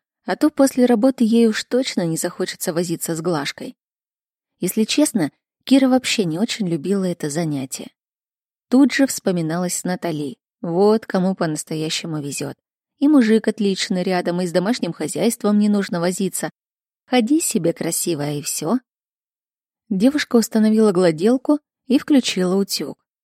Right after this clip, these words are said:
Тут же в дверь постучали. Говоря откровенно, Кира шла открывать с некоторой опаской, ведь от новых соседей можно было ожидать чего угодно, но ничего страшного не произошло. На пороге с приветливой улыбкой застыла несколько осунувшаяся Катерина.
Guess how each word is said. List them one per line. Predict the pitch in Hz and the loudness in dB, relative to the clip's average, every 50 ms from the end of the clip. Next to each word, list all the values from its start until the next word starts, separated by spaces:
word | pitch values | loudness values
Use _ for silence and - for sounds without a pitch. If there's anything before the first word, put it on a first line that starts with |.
| _ _ _ _ _ _ _ _ | _ _ _ _ _ _ _ _
Тут | - 208 247 233 | 4 4 4 6
же | 247 277 262 | 6 4 2
в | 233 | 2
дверь | 185 - 160 170 165 | 0 0 0 -2 0
постучали. | - 185 - - - - - - - 156 143 - - - - _ _ _ _ _ _ - | -2 -8 -8 -6 -6 -6 -4 -4 -4 -6 -8 -8 -10 -14 -16 _ _ _ _ _ _ -2
Говоря | 190 190 180 185 180 170 | 2 2 4 4 2 2
откровенно, | - - - 190 190 196 233 226 208 175 | 0 -2 -2 0 2 4 4 4 4 2
Кира | 156 - - 240 240 220 | 0 2 2 2 2 2
шла | - - 202 208 | 0 0 2 0
открывать | 214 208 - - 196 202 220 220 | 0 0 0 -2 0 0 0 0
с | - - | -2 -2
некоторой | - 208 202 - 208 202 214 208 208 208 | -2 -2 -2 -2 -2 -2 0 0 0 0
опаской, | 214 - 247 226 202 180 - - 156 160 - _ _ _ _ _ _ _ | 0 0 0 0 0 0 -4 -6 -10 -10 -10 _ _ _ _ _ _ _
ведь | 185 185 - - | -4 -2 0 -2
от | 180 - | -2 0
новых | 170 156 151 160 - | -2 -2 -2 -2 -4
соседей | - - 165 - - 175 175 160 185 | -4 -4 -4 -2 0 0 0 2 2
можно | 185 180 180 185 196 185 | 0 0 0 -2 -2 -2
было | 170 175 180 170 | 0 0 2 2
ожидать | 170 170 190 170 165 180 175 | 2 0 0 0 -2 -2 -2
чего | - - - 170 165 175 | -2 -6 -4 -2 0 0
угодно, | 165 156 156 202 254 262 262 175 151 143 - _ _ _ _ _ _ _ _ | -2 0 2 4 4 4 4 2 -2 -2 -6 _ _ _ _ _ _ _ _
но | - 254 - 214 | -10 -2 0 0
ничего | 320 381 370 - - 285 285 311 | 0 0 -2 -4 -2 0 0 0
страшного | 311 - - - 196 214 233 - 262 247 262 | 0 0 0 2 2 2 2 2 2 4 4
не | 247 226 196 | 4 4 2
произошло. | - - 175 185 185 - 196 - - - 147 139 135 - _ _ _ _ _ _ _ _ | 0 -2 -4 -2 -2 -4 -6 -6 -6 -8 -8 -8 -10 -12 _ _ _ _ _ _ _ _
На | 202 202 | 0 0
пороге | 190 - 175 175 226 247 208 - - | 0 0 2 2 2 2 2 0 -4
с | - | -8
приветливой | - - 175 180 190 196 - 190 170 185 | -4 -2 0 0 0 0 0 0 2 2
улыбкой | 180 180 180 240 269 - _ - 175 | 2 2 2 2 0 0 _ -4 -4
застыла | 170 - 175 - - - 285 285 247 | -2 -2 -4 -2 0 0 2 4 4
несколько | 220 202 196 214 254 - - 254 233 240 - 226 | 4 4 2 0 -2 -2 -2 -2 -2 0 0 0
осунувшаяся | 208 196 - - 180 175 170 - - - 175 170 - - 165 165 | 0 0 -2 -4 -4 -4 -4 -4 -4 -4 -4 -4 -4 -6 -6 -8
Катерина. | - 175 - - 185 165 160 151 147 143 139 | -8 -8 -6 -4 -4 -2 -2 -4 -4 -6 -8